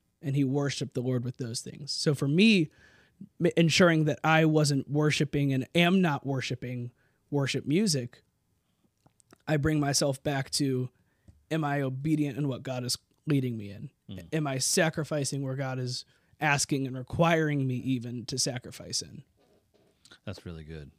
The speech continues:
Speaker 2: That's really good. So as a, as a people, so we're, we're, we're obviously called to worship God, not worship music, right? And so then as a people,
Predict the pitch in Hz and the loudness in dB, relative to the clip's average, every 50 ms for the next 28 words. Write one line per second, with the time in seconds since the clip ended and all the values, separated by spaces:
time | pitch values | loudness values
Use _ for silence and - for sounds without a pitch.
0 | _ _ - - 98 - - - 92 82 80 80 78 80 80 78 76 - _ _ | _ _ -14 -12 -12 -12 -12 -12 -12 -12 -12 -12 -12 -14 -14 -14 -16 -18 _ _
1 | _ _ _ - - - - - - - - - - - _ _ _ _ _ _ | _ _ _ -20 -20 -20 -20 -20 -20 -20 -20 -20 -20 -20 _ _ _ _ _ _
2 | _ _ _ _ _ _ _ - - - _ - - - - - - 151 143 131 | _ _ _ _ _ _ _ -20 -20 -20 _ -18 -16 -14 -8 -4 -2 0 2 2
3 | 131 127 123 120 120 - _ _ _ _ _ _ _ _ _ _ - 135 147 160 | 2 2 2 0 0 -4 _ _ _ _ _ _ _ _ _ _ -2 0 0 0
4 | 160 143 143 139 131 123 117 117 110 110 107 101 92 - _ _ _ _ - 127 | 0 0 0 0 0 0 0 0 -2 -2 -4 -6 -8 -12 _ _ _ _ -6 -4
5 | 139 131 139 117 - - - - 135 117 - - 90 82 78 98 110 - _ _ | -4 -4 -4 -6 -8 -10 -12 -10 -10 -10 -10 -10 -10 -8 -10 -10 -12 -14 _ _
6 | _ _ _ _ _ _ _ _ _ _ - - - 131 123 107 107 117 117 - | _ _ _ _ _ _ _ _ _ _ -12 -4 -2 0 0 0 0 -2 -4 -6
7 | _ - 123 117 110 113 - _ _ - 110 104 - 113 120 131 127 127 117 - | _ -6 -4 -4 -4 -4 -8 _ _ -8 -8 -6 -4 -2 -2 0 0 -2 -2 -4
8 | - 110 - - 120 110 101 98 92 - - - 98 90 101 101 104 - - 85 | -8 -10 -8 -8 -6 -6 -6 -6 -8 -8 -10 -10 -8 -8 -8 -8 -8 -8 -10 -12
9 | 78 - - 104 95 95 90 82 90 98 98 71 82 92 95 98 - - 95 82 | -12 -10 -8 -6 -6 -6 -8 -8 -8 -8 -8 -8 -8 -8 -8 -8 -8 -10 -14 -16
10 | _ _ _ _ _ _ _ - 101 104 104 98 87 76 78 76 76 - - - | _ _ _ _ _ _ _ -10 -6 -6 -4 -4 -6 -8 -10 -12 -12 -14 -18 -20
11 | - - _ _ _ - 120 98 90 92 - - _ _ - - - - - _ | -20 -20 _ _ _ -10 -8 -8 -8 -8 -10 -14 _ _ -20 -20 -20 -20 -20 _
12 | _ - 113 110 107 - 127 127 123 123 120 117 117 - - 120 131 160 147 127 | _ -6 -6 -6 -4 -2 -2 0 0 0 -2 -2 -4 -6 -6 -6 -6 -4 -4 -6
13 | 98 - - - - 143 127 - - 90 85 85 85 104 | -8 -8 -10 -10 -8 -8 -8 -8 -10 -10 -10 -10 -12 -14